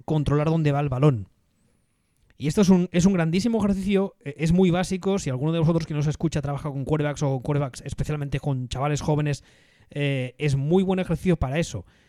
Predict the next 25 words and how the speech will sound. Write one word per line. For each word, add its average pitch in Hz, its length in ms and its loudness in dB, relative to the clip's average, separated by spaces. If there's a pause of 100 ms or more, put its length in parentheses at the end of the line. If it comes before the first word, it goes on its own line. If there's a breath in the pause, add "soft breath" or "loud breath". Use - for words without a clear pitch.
(240)
Porque, 127 340 -4
además, 135 340 -8
eh, 135 220 -16
insisto, 131 420 -4
eso 135 140 -4
os 165 80 0
daréis 147 300 -4
cuenta 156 300 -2
cualquiera 139 520 -4
de 160 80 -2
vosotros 156 380 -4
si - 80 -6
queréis 131 240 -4
probarlo, 156 440 -2
si 143 100 -2
tenéis 135 340 -4
un 143 240 -4
jardín 143 340 -4
en 135 140 -4
casa, 165 280 -4
si 135 80 -6
tenéis 131 220 -6
un 143 80 -2
comedor 135 360 0
grande 151 420 -2